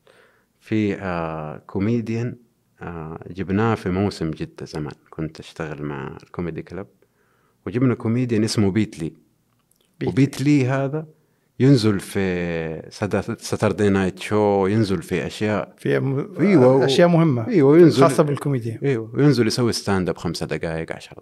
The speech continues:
Speaker 1: دقايق. بعدين لما جاء جدة، كنت أنا شغلي إني معاه،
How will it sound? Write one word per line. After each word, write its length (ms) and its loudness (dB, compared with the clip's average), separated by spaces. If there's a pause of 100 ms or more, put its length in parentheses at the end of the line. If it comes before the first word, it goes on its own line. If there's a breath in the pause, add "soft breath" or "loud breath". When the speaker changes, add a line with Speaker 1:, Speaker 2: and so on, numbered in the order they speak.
Speaker 1:
دقايق. 320 -14 (880)
بعدين 220 2
لما 160 6
جاء 480 0 (160)
جدة، 440 -4 (140)
كنت 220 -2
أنا 380 2
شغلي 400 2
إني 180 4
معاه، 280 0